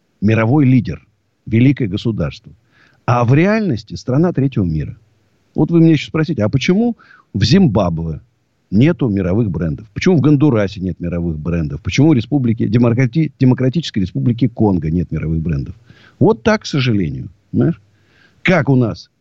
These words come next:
поддерживают, как развивают, как стимулируют создание бизнесов, так, такие у нас мировые бренды и получаются. Душат, душат, душат бизнес, и в результате, что имеем, то имеем. А если бы у нас поддерживали бы бизнес развитие низкими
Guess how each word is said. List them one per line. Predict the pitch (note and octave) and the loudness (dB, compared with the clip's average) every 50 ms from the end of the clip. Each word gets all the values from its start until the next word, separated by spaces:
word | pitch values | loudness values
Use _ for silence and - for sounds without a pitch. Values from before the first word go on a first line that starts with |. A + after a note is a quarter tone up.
| _ _ - | _ _ -6
поддерживают, | C#3 C3+ C#3 C3 B2 D#3 C#3+ G#2 F#2 F#2+ F2 - - | -4 -4 -2 0 0 2 2 0 0 -4 -6 -6 -4
как | - C3+ A2 - | -4 -4 -2 -2
развивают, | B2 A2+ A2 B2+ C#3+ C#3 C3 A2+ F2 D#2+ | -2 0 2 2 2 2 2 2 0 -2
как | - - A2+ G#2+ | -2 -4 -6 -4
стимулируют | - - C#3+ B2+ C3 C#3 C3 B2+ A2 F#2+ F2 D#2+ | -2 0 2 4 4 4 4 4 2 2 0 -2
создание | - A2+ A2+ G#2 A2 A#2 G#2+ G#2+ A2 G#2+ | 0 0 0 2 2 2 2 4 2 4
бизнесов, | C3+ G#3+ A#3 A3 A3 G#3 - - G#3 G3 - _ _ _ _ _ _ _ _ _ _ _ _ | 4 4 4 4 2 2 2 -2 -4 -4 -6 _ _ _ _ _ _ _ _ _ _ _ _
так, | - E3 E3+ | 0 2 2
такие | - F3 D#3+ - A3+ A3 | 2 2 2 2 4 4
у | G3 | 4
нас | E3 F#3 F3+ | 4 4 2
мировые | - D3 A#2+ B2+ B2+ C3 C3+ C3 | 2 2 2 4 4 4 2 2
бренды | G2 B2+ E3+ F3 E3 D3 | 2 2 0 0 0 0
и | C3 | -2
получаются. | - - G2+ F#2+ E2+ - - F2+ F2+ E2+ D#2+ - - - - - _ - | -2 -2 -4 -4 -4 -4 -4 -4 -4 -4 -6 -8 -10 -14 -14 -12 _ -4
Душат, | E2+ G#2+ D#3 A3+ A#3 - - G3 E3 G2 G2 | 0 2 2 2 2 2 0 -2 -2 0 2
душат, | D3 G3 G3+ - - B2 G2 G2+ | 2 2 2 0 -2 -4 -4 -2
душат | C#3+ D3+ C3 - C#3+ C3+ | 0 -2 0 -2 -4 -4
бизнес, | D3+ G3 A3+ A3+ E3+ A#2+ - C3 | -4 -4 -2 0 0 0 0 2
и | |
в | C3 D3 | 2 2
результате, | D#3+ D3+ C#3+ - - G#3 G#3 - - | 2 2 0 0 0 0 0 0 -4
что | - - - B2+ C#3 | -4 0 2 4 4
имеем, | D3+ F3+ F3+ D3 | 4 4 4 2
то | - - C#3 C3+ | 2 0 2 2
имеем. | A2+ E2+ F2+ G2 G2+ F#2+ F#2+ - _ _ _ _ _ _ _ _ _ _ - | 2 2 2 2 0 -2 -4 -6 _ _ _ _ _ _ _ _ _ _ -2
А | - A#2+ A#2+ | 0 2 4
если | C3+ D3 D3+ C3+ - B2+ | 4 4 4 2 0 -2
бы | A2+ A2 | -2 -2
у | |
нас | G#2+ G#2 F#2 - - | -2 -2 -4 -4 -6
поддерживали | - - D#3 C3+ A2+ - A2 C#3+ F3 G3+ G3 F3+ F3 G3+ G3 G3 F#3 E3+ | -6 -6 -6 -6 -2 0 2 4 4 4 4 4 4 4 4 4 2 2
бы | C#3 C3+ C3+ | 0 0 -2
бизнес | A2+ G2+ A#2+ A2+ F#2+ D#2+ E2+ D#2 D2+ - | -2 -2 -2 -2 -4 -4 -6 -10 -10 -8
развитие | F2 F2+ F2 E2+ F#2 F2 D#2 - - C#2+ | -6 -6 -4 -4 -4 -4 -6 -6 -8 -4
низкими | - F2+ G#2+ - - - - G2 G2 F#2 | -2 0 0 0 0 0 0 0 0 0